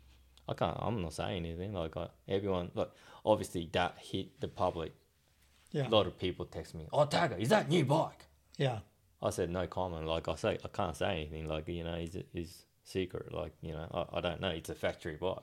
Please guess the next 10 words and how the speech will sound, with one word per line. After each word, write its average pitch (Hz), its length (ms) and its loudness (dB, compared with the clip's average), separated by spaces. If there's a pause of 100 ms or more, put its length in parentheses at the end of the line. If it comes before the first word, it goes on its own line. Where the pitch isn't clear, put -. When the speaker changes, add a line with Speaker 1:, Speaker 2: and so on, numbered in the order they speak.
(200)
Speaker 2:
Mm-hmm. 127 280 0 (520)
Speaker 1:
"But 113 160 0
you 131 100 0
test 143 340 0
that - 180 -6
bike, 95 200 -4
don't 131 220 -2
you?" 220 140 2 (580)
I 92 80 2
said, 82 240 0